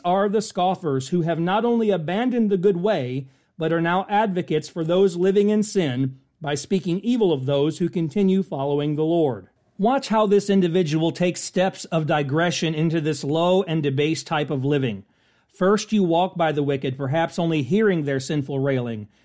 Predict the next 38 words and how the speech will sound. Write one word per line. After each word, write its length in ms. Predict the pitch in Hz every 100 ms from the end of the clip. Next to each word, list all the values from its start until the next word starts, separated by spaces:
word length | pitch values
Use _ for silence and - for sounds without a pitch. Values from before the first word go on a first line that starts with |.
| _ -
Then 200 | 156 180
you 100 | 185
stand 400 | - 160 175 190
in 80 |
their 160 | 190 190
path 380 | - 156 156 -
to 100 | 170
acknowledge 580 | 151 156 160 185 151 127
them 220 | 135 147
and 140 | 147
give 160 | 156 160
them 160 | 170 180
audience. 680 | 170 185 147 110 - - - _ _
Finally, 540 | _ - 170 208 208 202
you 180 | 170
take 260 | 139 170 185
a 100 | 208
seat 340 | 196 196 185
with 160 | 156 143
them 260 | 151 147 151
to 100 | 151
participate 800 | 143 135 175 202 - 175 170
in 140 | 170 151
their 160 | 143 147
evil 300 | 143 143 139
deeds. 480 | 135 117 95 - - _ _ _
Then 280 | 143 220 262
you 100 | 220
turn 260 | - 226
against 380 | 240 196 190 185 -
all 260 | 190 285
of 120 | 277 160
those 340 | 147 165 170
who 80 | 190
stand 420 | - 165 151 165
for 100 | 190
the 120 | 190
right. 420 | 190 277 147 -